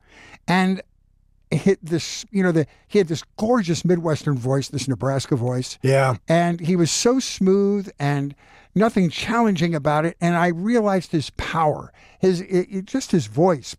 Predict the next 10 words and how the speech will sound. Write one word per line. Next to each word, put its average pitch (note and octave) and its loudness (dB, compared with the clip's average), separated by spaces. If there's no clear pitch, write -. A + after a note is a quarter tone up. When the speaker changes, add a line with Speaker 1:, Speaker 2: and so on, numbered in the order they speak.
Speaker 1:
set - -8
people C3+ -4
at B2+ -4
ease. A2+ -8
It, G#3 -6
it G3+ -6
was, E3+ 0
it F3+ -2
was C#3+ -2
amazing. C#3+ 0